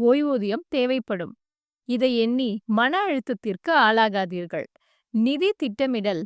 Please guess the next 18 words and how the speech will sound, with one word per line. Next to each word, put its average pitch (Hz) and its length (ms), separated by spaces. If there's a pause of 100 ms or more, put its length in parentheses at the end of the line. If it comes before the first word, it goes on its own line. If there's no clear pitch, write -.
(120)
எவ்வளவு 247 520
முக்கியம் 262 420
என்பதை 214 420
புரிந்து 247 320
கொண்டால் 214 460
போதும். 208 360 (600)
அடுத்தது, 226 520 (440)
காப்பீட்டு 294 640
திட்டங்கள். 190 540 (300)
நிதி 247 340 (100)
திட்டமிடல் 220 580
மூலம் 196 400 (200)
குடும்பத்தில் 302 560
உள்ள 208 240 (520)
அனைவருக்கும் 320 720
தனித்தனியாக 262 960
காப்பீடு 240 500
செய்தல். 202 440